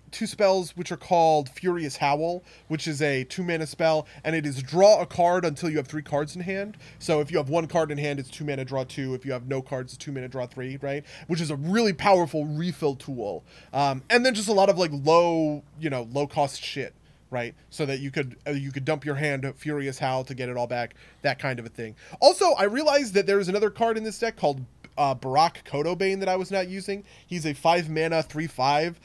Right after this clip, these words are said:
um, that, he's a five mana, three five that draws you a one, two, and three cost spell. And Barak Kodobane does not seem powerful,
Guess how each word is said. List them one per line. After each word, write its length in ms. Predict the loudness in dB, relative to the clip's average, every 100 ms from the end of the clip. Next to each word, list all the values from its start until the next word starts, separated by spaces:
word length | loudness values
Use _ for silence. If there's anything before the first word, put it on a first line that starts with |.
| -20 _
um, 480 | -2 0 -2 -6 -14 -12 -8 0
that, 320 | 2 2 -2 _ _ _ -8
he's 160 | -6
a 40 | 2
five 280 | 4 4
mana, 180 | 2 -2
three 180 | -4 -4
five 580 | 2 4 4 0 -4 -4
that 120 | -4
draws 320 | 0 0 0
you 100 | -2
a 60 | -2
one, 300 | 0 -2 -2
two, 240 | -8 -6
and 100 | -6
three 180 | -8 -8
cost 340 | -4 -4 -6 -16
spell. 500 | -8 -6 -4 -6 -10 -20 -20 -4 4
And 460 | 6 6 2 -2 -10 2
Barak 560 | 6 8 6 4 -4
Kodobane 760 | 2 4 4 4 0 -2 -6 -10 _ _ -12 2
does 220 | 2 4
not 260 | 0 0 -4
seem 500 | -6 -6 -6 -8 -12 _ -20 _ _ _ _ _ _ _ _ -16
powerful, 760 | -4 0 0 0 4 6 4